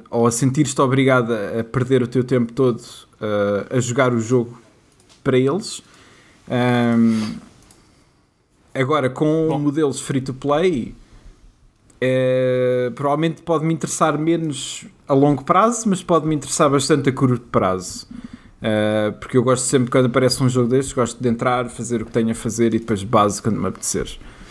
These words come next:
Speaker 1: Portanto, sei lá, não sei. Mas não estou interessado.
Speaker 2: Yeah.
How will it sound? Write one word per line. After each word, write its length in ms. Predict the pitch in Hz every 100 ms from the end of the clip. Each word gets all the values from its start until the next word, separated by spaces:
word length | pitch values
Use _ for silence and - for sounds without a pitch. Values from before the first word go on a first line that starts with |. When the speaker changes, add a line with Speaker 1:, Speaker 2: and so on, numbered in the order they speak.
| - -
Speaker 1:
Portanto, 340 | - 101 -
sei 140 | - 117
lá, 80 | - -
não 100 | 117
sei. 160 | - - _ -
Mas 440 | 208 214 127 - -
não 140 | 127 117
estou 140 | 143
interessado. 460 | 127 - 165 139 139 - - - _ _ _ _ _ _ _
Speaker 2:
Yeah. 180 | 127 117